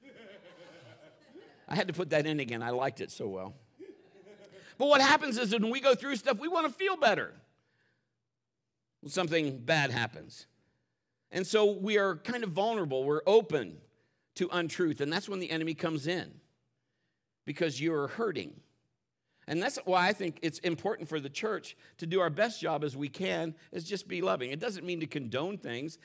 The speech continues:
It just means to love. 'Cause they're hurting. How many have ever been hurt and you just want it to go away? I mean, I think I can raise my hand. I just want it to go away.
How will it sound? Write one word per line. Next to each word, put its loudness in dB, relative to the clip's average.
It -6
just -4
means -4
to -2
love. -2
'Cause -6
they're 0
hurting. -2
How -6
many -4
have -4
ever -2
been -4
hurt -2
and -6
you -6
just -6
want -4
it -12
to -8
go -2
away? -6
I -6
mean, -2
I -2
think -4
I -6
can -8
raise -4
my -10
hand. -10
I -4
just -8
want 2
it -4
to -6
go 6
away. 4